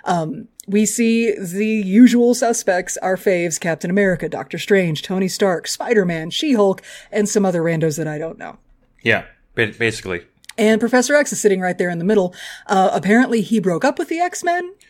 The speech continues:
Speaker 1: Kitty
Speaker 2: He did.
Speaker 1: Pryde at least is happy to see him.
Speaker 2: Look, this is, this has come up a lot. Uh, so,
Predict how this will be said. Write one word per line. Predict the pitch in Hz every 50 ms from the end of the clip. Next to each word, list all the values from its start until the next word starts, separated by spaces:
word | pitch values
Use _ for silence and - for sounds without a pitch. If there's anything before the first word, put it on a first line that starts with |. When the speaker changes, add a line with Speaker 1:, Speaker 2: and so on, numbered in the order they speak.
| _ _ _ _ _ _
Speaker 1:
Kitty | - - 240 226
Speaker 2:
He | 220
did. | - 220
Speaker 1:
Pryde | 226 233 240
at | 262 208
least | 247 254 254 254
is | 233 214
happy | 214 202 202 214
to | 196
see | 190 - 254 240
him. | 226 262 254 247 - _ _ _ _ _ _ _ _ _ _ _ _ _ _ _ _ _ _ - - - - -
Speaker 2:
Look, | - 123 127 113 101 - - 95 -
this | 131 120 123
is, | 147 131 117 -
this | - 104 127 127
has | 147 -
come | - 151
up | 139 135 -
a | 131
lot. | 120 113 107 107 110 - -
Uh, | 98 101 101 101 -
so, | - - - 139